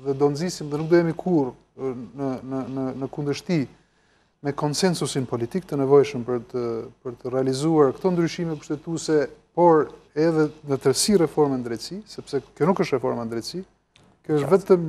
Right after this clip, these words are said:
Speaker 1: një e dhjeta e reformës në drejtësi,
Speaker 2: E qartë.
Speaker 1: jemi realist, dhe në fakt zë shumë vend. Ëm, dhe nga pikpamja, nga,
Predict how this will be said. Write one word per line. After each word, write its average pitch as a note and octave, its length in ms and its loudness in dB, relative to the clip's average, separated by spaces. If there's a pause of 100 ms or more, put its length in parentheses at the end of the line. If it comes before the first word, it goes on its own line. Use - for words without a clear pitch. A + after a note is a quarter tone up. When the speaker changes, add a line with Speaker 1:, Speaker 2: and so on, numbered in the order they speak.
Speaker 1:
një G#3 140 6 (160)
e D#3+ 100 4
dhjeta F3 320 4
e A2+ 80 0
reformës A2+ 400 -6
në A2+ 80 -10
drejtësi, A2 300 -2
Speaker 2:
E - 20 -2
qartë. - 220 -14 (180)
Speaker 1:
jemi C3+ 220 -4
realist, C3+ 340 -4
dhe C#3 160 2
në B2+ 80 -8
fakt F#3 220 4
zë E3 180 0
shumë D3 220 -2
vend. G#3+ 180 -2 (1040)
Ëm, D3+ 560 6 (880)
dhe F#3 120 10 (420)
nga D#3 100 2
pikpamja, G3+ 480 4
nga, D#3+ 140 2